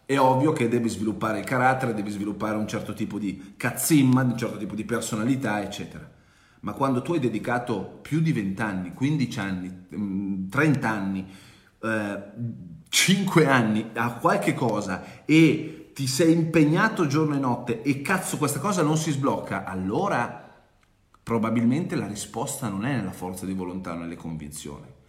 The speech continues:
Perché tante volte il fatto di dirsi che non ho sufficiente, o quella persona non ha sufficiente volontà o non ha sufficiente convinzione, attenzione, perché potrebbe essere una, una,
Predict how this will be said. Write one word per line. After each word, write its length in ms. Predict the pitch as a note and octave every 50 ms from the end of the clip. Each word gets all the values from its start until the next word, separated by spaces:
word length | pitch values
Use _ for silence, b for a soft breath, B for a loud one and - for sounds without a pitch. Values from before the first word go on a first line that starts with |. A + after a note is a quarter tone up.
| b b b
Perché 200 | - G2+ F2 A2
tante 260 | - A#2 A#2 A2+ A2+
volte 640 | G#2+ A#2+ C#3+ F#3 F#3+ - - F#2+ F#2 - - - -
il 120 | - G#2+ G#2
fatto 300 | G2+ A#2+ A#2+ B2 G#2+ A2
di 100 | G#2+ A2
dirsi 760 | A2+ C3 D3 C3+ B2 - - A2 G2 E2 D#2 - - - - -
che 100 | - A2+
non 200 | A2 A2+ A#2 B2
ho 60 | C3+
sufficiente, 720 | C3+ - - B2 - - A2 - - C3+ C#3 C3+ C#3 A2+ G#2+ -
o 160 | G#2+ A2 -
quella 320 | - C3 B2 A#2 A#2+ A#2
persona 380 | A#2 A#2 A2 - - D3 C#3+ C#3
non 120 | B2+ A#2+
ha 60 | A#2
sufficiente 520 | A2+ - - - A#2 G2+ - B2+ B2 B2+ A#2+
volontà 400 | A2 G#2+ A2 A2+ A2 A#2 B2+ A2+
o 40 | G#2+
non 100 | G2+ G#2
ha 60 | G#2
sufficiente 480 | - - G2+ G#2 - A#2 A#2 A#2 A#2
convinzione, 840 | - - G2+ G2 G2 F#2 F#2 F#2 G#2 B2 C3 C#3+ D3 D#3+ F#3 F#3+ B B B B B B B B B B
attenzione, 540 | - G2 - - C#3+ C#3 - - A#2 D#3 F3+
perché 240 | - - - G#2 F#2+
potrebbe 360 | - D#2 F#2+ F#2+ G2 G2+ F#2+
essere 800 | F#2+ F#2+ - - A2 A2+ A#2+ C3 C3 - - - - - - _ _
una, 600 | G2+ G#2 G#2 G2+ G2+ G2 F#2+ G2 F#2+ F#2 F#2 F#2+
una, 1000 | G2 G2+ G2 F#2+ F2+ F2+ E2+ E2 E2 D#2+ D#2+ D#2 D2+ D2 D2 - - - - -